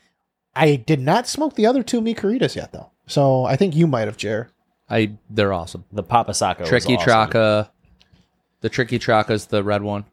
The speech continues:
Speaker 1: Yeah, the Ancho Largo and then the, yep, the Tricky Chaka.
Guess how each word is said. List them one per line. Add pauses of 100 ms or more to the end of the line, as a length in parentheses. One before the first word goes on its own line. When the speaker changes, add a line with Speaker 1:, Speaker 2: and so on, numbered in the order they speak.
(100)
Speaker 1:
Yeah, (240)
the (160)
Ancho
Largo
and
then
the,
yep,
the
Tricky
Chaka.